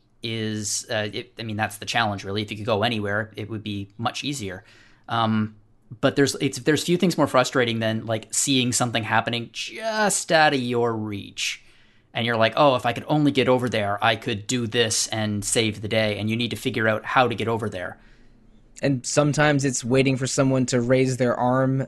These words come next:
Speaker 2: a certain distance, or waiting for a water droplet to fall, like I described a second ago.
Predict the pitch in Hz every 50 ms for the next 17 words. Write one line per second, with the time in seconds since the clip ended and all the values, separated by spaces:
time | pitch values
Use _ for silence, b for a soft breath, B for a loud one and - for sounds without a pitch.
0 | - - 123 - - 131 - 139 135 131 143 139 - - 147 143 139 - - -
1 | - - _ _ _ - _ _ - _ _ - - - - - - 143 131 127
2 | 135 135 139 127 - 135 123 110 104 117 120 120 120 123 117 135 131 127 123 -
3 | 131 123 - 120 - - 131 127 127 127 127 123 120 123 120 120 117 - - 131
4 | 123 123 123 - 123 123 - 135 131 123 131 127 127 127